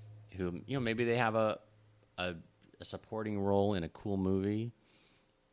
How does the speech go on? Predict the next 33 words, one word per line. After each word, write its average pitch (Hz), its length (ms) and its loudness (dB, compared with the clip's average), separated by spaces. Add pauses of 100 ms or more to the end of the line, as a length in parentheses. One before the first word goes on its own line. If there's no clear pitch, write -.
and 90 280 -4
you'll, 90 200 -4
and 90 160 -6
I'll 85 100 -6
sit 90 200 -8
down 90 360 -2
and 85 160 -4
be 87 140 -6
like, 82 200 -8
"Okay, 98 280 -6
so, 92 380 -4
you 104 80 -8
know, 92 60 -4
what 92 160 -6
do 104 60 -8
you, 104 500 -2 (500)
wh-, 113 240 -8
where 123 200 2
would 110 180 2
you 120 120 2
like 95 240 2
to 85 80 -4
see - 160 -2
yourself? - 540 -6 (420)
You 101 120 0
know, 82 160 0
what, 101 280 0 (360)
what 113 140 0
stories?" 104 640 4
Like, 104 400 -6
uh, 50 140 -12
you - 160 -4
know, 95 300 2